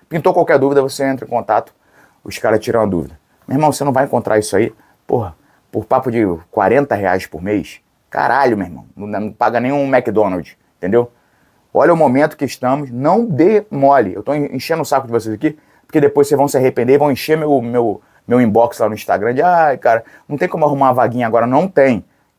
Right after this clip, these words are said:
Está encerrando nos próximos dias. Essa semana, com certeza absoluta, acaba. E pode acabar a qualquer momento, na real. E você vai ficar de fora. Não dê mole, tá?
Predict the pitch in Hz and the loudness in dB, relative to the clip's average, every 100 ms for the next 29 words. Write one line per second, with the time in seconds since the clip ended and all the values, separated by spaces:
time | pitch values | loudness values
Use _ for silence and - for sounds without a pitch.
0 | _ - - 117 - 120 117 127 156 185 | _ -6 -2 0 0 0 2 2 2 0
1 | - _ - 107 - - 107 110 101 87 | -4 _ -8 -6 -4 -2 0 0 -2 0
2 | 117 123 147 - 127 143 156 143 131 120 | 0 2 0 0 0 2 0 -2 -2 -2
3 | 131 - 110 110 98 92 - - _ _ | -2 0 -2 -2 -2 -2 -2 -6 _ _
4 | _ _ _ - 147 160 196 _ _ _ | _ _ _ 0 2 2 -2 _ _ _
5 | _ _ 117 120 113 120 120 135 147 101 | _ _ 0 2 2 2 2 0 0 -2
6 | 85 82 73 - _ _ _ _ _ 113 | -4 -8 -10 -12 _ _ _ _ _ 2
7 | 127 139 139 120 - 98 110 - _ _ | 2 4 2 0 0 2 2 -2 _ _
8 | 76 78 87 98 - 62 - _ _ - | -6 -2 -2 -4 -4 -4 -6 _ _ -2
9 | 95 127 135 113 82 65 67 78 90 | 0 2 4 4 2 -2 -8 -4 -4